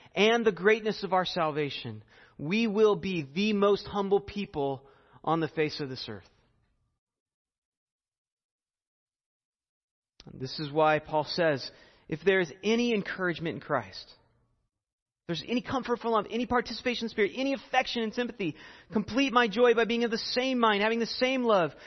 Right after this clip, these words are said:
being in full accord and of one mind, and do nothing from selfish ambition or conceit, but in humility count others more significant than yourselves." And this is when he goes in and says,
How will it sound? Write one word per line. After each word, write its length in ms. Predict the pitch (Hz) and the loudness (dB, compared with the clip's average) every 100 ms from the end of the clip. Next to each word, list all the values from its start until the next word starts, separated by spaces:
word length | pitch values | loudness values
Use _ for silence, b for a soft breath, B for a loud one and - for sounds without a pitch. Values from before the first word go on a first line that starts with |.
| B B | B B
being 160 | 233 254 | 0 2
in 100 | 240 | 2
full 320 | - 247 269 | 2 2 4
accord 320 | 269 - 240 | 2 4 2
and 80 | 214 | 4
of 80 | 208 | 0
one 240 | 226 247 | 2 2
mind, 460 | 240 220 196 196 185 - _ _ _ _ _ _ _ _ _ _ _ _ _ - | 2 2 2 -2 -6 -12 _ _ _ _ _ _ _ _ _ _ _ _ _ -6
and 100 | 170 | -2
do 120 | 202 | 2
nothing 420 | 202 220 240 233 | 2 2 0 -2
from 160 | 220 180 | -2 -4
selfish 600 | - - 226 226 226 233 | -2 2 2 2 -2 0
ambition 420 | 214 202 202 208 | 2 0 0 -4
or 80 | 180 | -4
conceit, 580 | 175 147 - 226 220 - B B - | -6 -10 -6 -4 -6 -8 B B 0
but 120 | 208 | 2
in 160 | 214 | 2
humility 840 | 214 220 220 208 247 285 247 175 147 B B - | 0 0 2 4 4 4 4 2 -2 B B 2
count 220 | 233 233 | 2 4
others 540 | - 233 214 226 175 - - | 4 4 6 2 2 -6 -6
more 360 | 190 208 240 240 | 2 4 4 2
significant 800 | - 233 196 226 226 208 202 160 | 0 -4 0 -2 -2 -2 -4 -4
than 100 | 180 | -6
yourselves." 580 | 170 - 202 131 113 - b b b | -6 -6 -4 -4 -8 -18 b b b
And 100 | 160 | 0
this 160 | 208 - | 0 0
is 60 | |
when 140 | 247 240 | -2 0
he 80 | |
goes 260 | 208 208 185 | 4 4 2
in 120 | 202 | 0
and 100 | 196 | -2
says, 200 | 202 170 | -2 -4